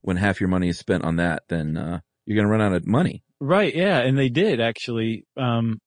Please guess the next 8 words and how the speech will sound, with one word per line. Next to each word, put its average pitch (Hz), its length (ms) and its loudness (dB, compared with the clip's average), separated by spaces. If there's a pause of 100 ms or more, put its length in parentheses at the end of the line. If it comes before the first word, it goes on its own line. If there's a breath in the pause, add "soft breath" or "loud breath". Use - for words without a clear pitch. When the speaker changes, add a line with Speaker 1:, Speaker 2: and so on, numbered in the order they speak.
(140)
Speaker 2:
the 120 320 -2 (140)
fiscal 147 360 -4
year 143 300 -2
goes, 123 880 -2 (300)
we're 135 180 2
recording 131 540 0
actually 123 340 -4
before 117 720 -2